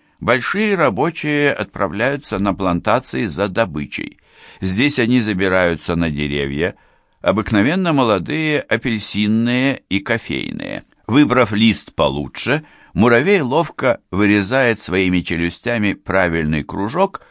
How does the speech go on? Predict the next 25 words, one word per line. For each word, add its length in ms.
около 460
одного 500
сантиметра 680
в 60
поперечнике 800
и 80
затем 400
уносит 460
его 300
домой. 500
На 220
охоту 500
они 260
ходят 460
целыми 460
партиями 880
и 80
обыкновенно 680
возвращаются 800
компаниями. 1040
Во 120
время 300
шествия 540
они 220
представляют 720